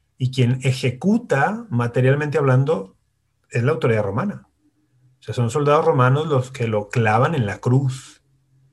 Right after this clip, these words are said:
pero por una acusación que le han hecho las autoridades del pueblo judío.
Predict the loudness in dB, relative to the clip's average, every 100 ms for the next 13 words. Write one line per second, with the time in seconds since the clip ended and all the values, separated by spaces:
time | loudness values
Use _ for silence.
0 | _ _ _ _ _ _ _ _ _ _
1 | _ _ _ _ _ _ _ _ _ _
2 | _ _ _ _ _ -20 -12 0 2 2
3 | 2 0 2 4 2 2 -2 0 -2 -2
4 | -4 -2 -2 -2 0 0 0 -2 -4 -2
5 | 0 0 -2 -6 -8 -8 -4 -4 -4 -4
6 | -2 -2 -4 -8 -8 -6 -6 -6 -8 -10
7 | -8 -4 -4